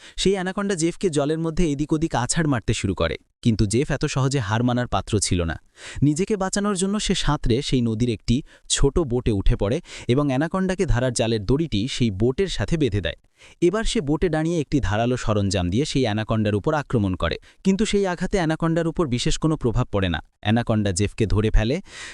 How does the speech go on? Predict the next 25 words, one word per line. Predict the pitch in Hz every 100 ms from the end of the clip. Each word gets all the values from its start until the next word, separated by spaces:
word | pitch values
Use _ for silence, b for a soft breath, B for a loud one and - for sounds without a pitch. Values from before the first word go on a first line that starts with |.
| B
সেই | 160 156
অ্যানাকন্ডা | 143 160 175 175
জেফের | 156 131 143 202
পাশাপাশি | - 151 165 165 196
সেই | 180 160
বোটের | 117 127 170
উপর | 160 180 165
পেঁচিয়ে | 147 - 175
জলের | 165 127 127 107
নিচে | 104 170
ডুবিয়ে | 147 123 107
দেয়। | 85 - - _ B B B
দূরে | 110 190 214
দাঁড়িয়ে | 202 214
থাকা | 214 196 202
এই | 185
লোকগুলো | 151 147 165 190
সবকিছু | - 135 - 165 143
দেখছিল | 123 - 151
এবং | 160 135
তাদের | 127 107 113
মনে | 104 110
হয় | 117 135
যে | 131
জেফ | 107 127